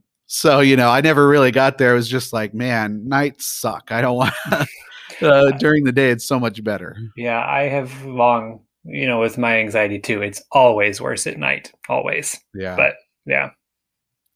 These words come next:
Speaker 1: Yeah, so I was, I was feeling this a lot, um, and as I said just a few minutes ago, it's probably just because of all the changes, and my body has to deal with that.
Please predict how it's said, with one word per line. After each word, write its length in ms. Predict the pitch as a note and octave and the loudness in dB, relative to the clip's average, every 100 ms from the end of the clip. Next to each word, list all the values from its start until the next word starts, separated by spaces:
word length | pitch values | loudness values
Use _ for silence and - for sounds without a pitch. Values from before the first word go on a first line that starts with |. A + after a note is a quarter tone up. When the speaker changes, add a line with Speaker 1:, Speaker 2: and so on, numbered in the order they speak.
| _ _ - - - | _ _ -20 -20 -6
Speaker 1:
Yeah, 180 | D#3+ D3+ | 0 0
so 280 | - C#3+ C#3+ | 2 2 4
I 220 | D#3 F3 | 4 4
was, 480 | E3+ D3+ - - - - | 2 -2 -4 -12 -16 -4
I 140 | D3+ | 0
was 160 | G3+ - | 0 -2
feeling 460 | - F3+ G3+ F3 | -4 -2 -2 -2
this 260 | D3+ C#3 C3 | -2 -2 -2
a 60 | B2 | -6
lot, 840 | A2+ B2 C3 C3+ B2+ _ - - - _ | -2 0 0 -2 -4 _ -16 -16 -18 _
um, 680 | A2+ A2 G#2+ G#2+ G2+ G#2 A#2 _ _ _ _ _ _ - | -10 -8 -6 -8 -8 -12 -14 _ _ _ _ _ _ 0
and 100 | F#3 | 2
as 140 | E3 | 4
I 100 | D3+ | 4
said 480 | C3+ D3 C3+ C3 A#2+ | 4 2 2 2 -2
just 280 | C3 B2 C3 | -4 -4 -8
a 40 | |
few 180 | - C3 | -6 -4
minutes 380 | A#2 A2+ A2+ A#2+ | -2 -4 -6 -8
ago, 380 | A2 A2 A2 | -6 -4 -2
it's 200 | B2 D3+ | -4 -6
probably 380 | - G3 F#3 D#3+ | -6 -2 0 0
just 240 | C3 B2+ - | -2 -6 -8
because 300 | B2 B2 A#2 | -6 -6 -4
of 120 | A2+ | -2
all 160 | A2 | -2
the 120 | A2 G#2 | -2 -6
changes, 1000 | - A2 G#2+ G#2+ G#2+ G#2 G#2 G2+ G2+ - | -6 -4 -4 -4 -4 -4 -4 -6 -10 -14
and 480 | G#2 G2+ G2 G2 G2 - _ _ _ _ _ _ _ _ _ _ _ _ _ | -10 -10 -8 -8 -10 -14 _ _ _ _ _ _ _ _ _ _ _ _ _
my 160 | - C3 | 0 2
body 460 | A2+ A2 A2+ A2+ A2+ | 4 4 4 2 0
has 360 | G#2 B2 - | 0 0 -2
to 100 | - | -4
deal 260 | A#2 A#2 G#2+ | -4 -2 0
with 200 | G#2 - | -2 -4
that. 420 | G#2 G2+ G2+ A2 | -6 -4 -4 -6